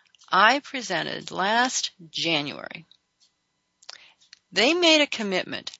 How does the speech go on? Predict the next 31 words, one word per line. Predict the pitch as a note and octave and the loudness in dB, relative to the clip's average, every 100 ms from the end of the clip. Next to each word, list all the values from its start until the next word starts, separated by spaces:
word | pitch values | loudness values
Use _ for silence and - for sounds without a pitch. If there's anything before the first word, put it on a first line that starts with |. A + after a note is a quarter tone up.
| _ | _
at | D3+ F3 - - | -2 -2 -4 0
that | F3 F3 - | 2 2 -2
time | - E3+ D#3 - D3+ _ _ _ _ - | -12 -10 -12 -16 -20 _ _ _ _ -12
to | - | -10
figure | D3+ - - C4 D4 D#4+ A3 | -10 -16 -4 -2 2 2 2
out | D#3 C3+ - _ | 0 -2 -6 _
how | - - F#3 | -16 -2 0
to | A3 | 2
incorporate | B3 A#3+ G3+ F3 F3 E3 | 0 -4 -4 -4 -4 -4
exercise | D#3+ - D#3+ - D#3 D#3 | -4 -4 -4 -2 -2 -2
into | D#3 D#3+ | -6 -6
their | D#3+ D#3+ | -6 -8
life. | D3 D3 - _ _ _ _ _ _ _ _ _ _ - _ _ _ - - - | -8 -14 -16 _ _ _ _ _ _ _ _ _ _ -20 _ _ _ -20 -18 2
I | A3 E4 | 6 6
knew | E4 A#3+ G#3+ D3 G#2+ - | 4 2 2 2 -2 0
they | E3 | 0
were | D#3 | 0
going | D3+ D3+ D3 | -4 -4 -4
to | |
be | C3+ | -6
successful. | C3+ - - A#2 - - | -8 -6 -4 -4 -6 -6
I | B3+ | -6
could | D#4+ | -6
see | - - A3+ G3+ | -8 -4 -2 0
the | D#3+ | -2
determination | - - F#3 F3 C#3+ C#3+ - - C#3 | -2 -2 -2 -2 -2 -2 -2 -6 -8
on | C3+ | -8
their | B2 B2 | -8 -10
faces. | - - - - - - - _ _ _ _ _ _ - - - - | -8 -8 -8 -10 -14 -16 -18 _ _ _ _ _ _ -20 -20 -20 -2
One | F3 F#3+ | 0 0
had, | F3 F3+ D#3+ D#3+ D#3+ | 2 4 4 4 0